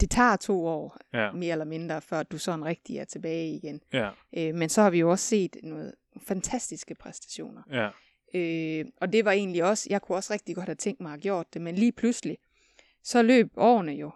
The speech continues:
Speaker 2: Ja.
Speaker 1: Jeg glemte jo lige pludselig, at jeg blev ældre.
Speaker 2: Ja.
Speaker 1: Altså, det er jo, når man er, når man konkurrerer sammen med nogen, der er femten år yngre end
Speaker 2: Ja.
Speaker 1: en selv, ikke, og omgås med mange, der er yngre end en selv, så,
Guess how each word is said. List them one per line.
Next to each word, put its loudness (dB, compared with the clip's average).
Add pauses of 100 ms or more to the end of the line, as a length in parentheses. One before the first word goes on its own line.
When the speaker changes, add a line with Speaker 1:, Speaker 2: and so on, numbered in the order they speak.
(140)
Speaker 2:
Ja. 6
Speaker 1:
Jeg 6
glemte 2
jo 2
lige 2
pludselig, 0
at 0
jeg -2
blev 0
ældre. -2
Speaker 2:
Ja. 6 (380)
Speaker 1:
Altså, 10
det 10
er 12
jo, 10
når 6
man 2
er, 6
når -6
man -4
konkurrerer 4
sammen 0 (100)
med 12
nogen, 8
der -4
er -6
femten -8
år -4
yngre -6
end 0
Speaker 2:
Ja. 2
Speaker 1:
en -6
selv, 0
ikke, -2
og -4
omgås -2
med -6
mange, -4
der -2
er -4
yngre -6
end -10
en -12
selv, -2
så, -2